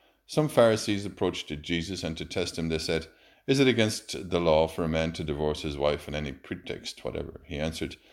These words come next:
"Have you not read that the Creator from the beginning made them male and female, and that he said, 'This is why a man must leave father and mother and cling to his wife, and the two become one body'? They are, they are no longer two, therefore,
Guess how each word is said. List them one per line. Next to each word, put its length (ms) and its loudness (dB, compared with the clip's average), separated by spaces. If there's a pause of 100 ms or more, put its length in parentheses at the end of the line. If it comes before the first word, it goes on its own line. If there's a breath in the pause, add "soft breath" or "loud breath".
(220 soft breath)
"Have 120 4
you 100 8
not 220 4
read 240 2
that 140 -2
the 100 -8
Creator 440 0
from 200 -2
the 60 -4
beginning 420 -2
made 200 -2
them 140 -2
male 260 2
and 180 -6
female, 420 0
and 140 0
that 100 0
he 80 -2
said, 300 0 (440 soft breath)
'This 200 2
is 180 0
why 160 10
a 80 2
man 340 2
must 380 -6
leave 220 -2
father 340 2
and 160 -2
mother 220 0
and 180 -4
cling 220 -4
to 140 -8
his 160 -4
wife, 360 -2
and 240 -8
the 60 -10
two 260 -2
become 380 -4
one 160 -4
body'? 380 0 (460)
They 60 2
are, 240 4 (120)
they 100 6
are 80 6
no 160 4
longer 300 4
two, 260 2
therefore, 440 2